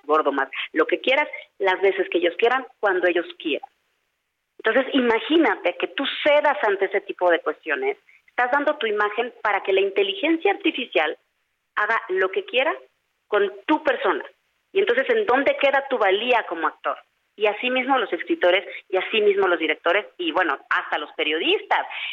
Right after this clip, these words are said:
ya están usa-, utilizando, este, eh, inteligencia artificial para escribir, eh, ¿no? eh, artículos y demás, con errores garrafales, porque no puede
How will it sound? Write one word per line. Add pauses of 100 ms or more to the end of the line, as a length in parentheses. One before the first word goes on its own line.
(140)
ya (160)
están
usa-,
utilizando, (320)
este, (420)
eh,
inteligencia
artificial
para
escribir, (280)
eh,
¿no? (180)
eh,
artículos
y
demás, (200)
con
errores (340)
garrafales, (460)
porque
no
puede